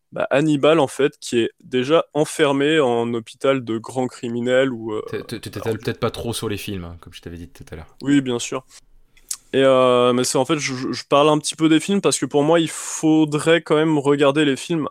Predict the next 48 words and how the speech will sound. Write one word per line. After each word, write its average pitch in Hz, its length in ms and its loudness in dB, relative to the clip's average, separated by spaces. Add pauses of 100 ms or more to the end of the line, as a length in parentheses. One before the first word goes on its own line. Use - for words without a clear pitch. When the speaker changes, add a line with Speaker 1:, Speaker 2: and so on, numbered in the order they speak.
Speaker 1:
avant 131 320 2
de 165 60 -2
voir 147 180 2
la 135 100 4
série. 127 420 -6 (1040)
Euh, 120 200 0
c'est 135 200 0
juste 175 260 -4
que 151 320 4
après 165 280 0
avoir 170 200 2
vu 143 160 -4
les 143 140 0
films, 170 300 -4
j'ai 131 180 -2
retrouvé, 147 640 0 (720)
euh, 123 480 4
des, 131 600 2
des 131 220 -2
scènes, 190 420 2
des 127 260 -2
ambiances 160 480 2
en 135 60 -2
fait 165 260 -2
qui - 200 -14
collaient, 156 420 2
enfin 127 240 -2
qui, 123 300 -10
qui - 160 -12
faisaient 135 240 2
vraiment 147 360 2
des, 123 420 0
des 123 140 -6
gros 143 320 2
clins 156 280 0
d'œil 156 280 4
en 131 100 0
fait, 151 300 0
euh, 120 360 4
au 123 120 -6
film. 156 300 -4 (340)
On 117 100 -12
retrouve, 143 420 -4
euh, 117 80 0
bah, 120 140 0
notamment 139 440 0
l'hôpital 143 480 0
psychiatrique 139 720 -4